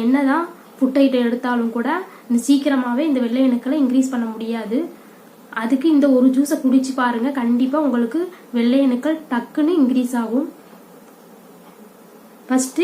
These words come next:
இந்த பப்பாளி இலையோட கூட ரெண்டு பொருள் சேர்த்து நீங்க ஆட் பண்ணி குடிக்கும்போது த்ரீ, த்ரீ டேஸ்க்குள்ள கண்டிப்பா அந்த வெள்ளை அணுக்கள் இன்க்ரீஸ் ஆகும்.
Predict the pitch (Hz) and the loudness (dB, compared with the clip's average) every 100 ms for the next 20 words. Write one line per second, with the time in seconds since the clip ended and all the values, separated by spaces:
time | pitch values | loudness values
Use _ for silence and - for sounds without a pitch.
0 | 392 302 262 277 240 247 294 302 240 254 | 2 4 4 4 0 0 0 2 0 2
1 | 269 226 233 339 - - - 294 311 285 | 0 0 -2 -6 -8 -20 -2 2 4 4
2 | 262 262 262 254 269 - 247 233 277 277 | 4 4 2 4 2 2 0 0 0 0
3 | 247 240 - 277 269 254 254 262 240 226 | 0 -2 -2 0 2 0 0 0 0 0
4 | 220 320 392 - - - - - - - | 0 0 -2 -6 -20 -20 -20 -20 -20 -20
5 | - 247 311 339 330 269 - - 311 262 | -10 -2 2 2 2 0 -2 0 2 6
6 | 269 285 - 254 240 302 226 233 254 254 | 6 4 0 0 0 -2 -2 0 2 0
7 | 302 277 247 247 240 262 254 226 339 349 | 0 0 0 0 2 2 2 0 -2 0
8 | 247 262 240 233 214 254 339 | 2 2 0 -2 -2 -2 -2